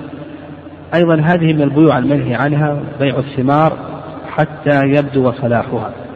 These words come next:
يعني لا يجوز بيع الثمرة حتى يبدو صلاحها. وبما يكون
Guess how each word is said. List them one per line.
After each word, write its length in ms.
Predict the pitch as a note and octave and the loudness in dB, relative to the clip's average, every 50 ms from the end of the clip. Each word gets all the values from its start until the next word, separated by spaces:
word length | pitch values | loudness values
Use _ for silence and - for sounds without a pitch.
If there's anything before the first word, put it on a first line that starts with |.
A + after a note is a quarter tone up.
| - - - | -14 -12 -10
يعني 320 | A2+ A2 A2 A2+ A#2+ B2 | -8 -6 -4 -2 -2 -2
لا 240 | A2+ A#2+ C3+ C#3+ C#3+ | 0 2 2 2 4
يجوز 640 | C#3+ C#3 C3 B2+ D3 D#3 E3+ F3+ F#3 F3+ - - - - - - - - - - - - - - - | 4 2 2 4 6 8 8 8 8 6 4 0 -6 -6 -6 -8 -8 -8 -8 -10 -10 -10 -10 -10 -4
بيع 380 | B2+ D3 D#3+ E3 D#3 C3+ D#3 C#3 | 0 4 4 4 4 4 2 -2
الثمرة 580 | C3+ - - D#3 D#3 E3 F3 F3 F3+ F3+ E3+ - - - - - - - - - - - - - - | -4 -4 0 0 2 4 4 4 4 4 2 -2 -6 -10 -12 -12 -12 -12 -12 -12 -14 -14 -14 -12 -8
حتى 760 | - - E3+ E3+ E3 - - - D#3+ D#3+ E3 E3 D#3+ E3 E3 - - - - - - | -4 -2 -2 -2 -2 -4 0 2 4 6 6 6 4 2 0 -4 -8 -10 -10 -6 -4
يبدو 600 | B2 C#3 D3+ D#3 D3 C3+ B2 B2+ D3 D#3 D3 C3+ B2+ | 0 2 2 2 2 0 -2 0 2 4 4 2 2
صلاحها. 720 | - - B2+ B2 A#2+ A#2 A2+ - - A#2+ A2+ A#2+ A#2 - - - - - - - - - - - - - - - - - - - - - - - - - - - - - - - - - - - - - - - - - - - - C3 C3 | 0 0 0 2 2 0 0 -2 -4 -4 -2 -2 -2 -4 -6 -10 -14 -14 -16 -16 -16 -16 -16 -16 -16 -18 -18 -18 -18 -18 -20 -20 -20 -20 -20 -20 -20 -20 -20 -20 -20 -20 -20 -20 -20 -20 -20 -20 -20 -20 -20 -18 -18 -18 -18 -14 -12 -4 0
وبما 360 | D3 F#3+ G#3 G3+ A3 G#3 G#3 F#3+ | 2 4 4 4 6 6 6 6
يكون 520 | F3+ E3+ D#3+ D#3+ - F3 E3+ E3 D#3 | 6 6 4 4 4 6 6 6 6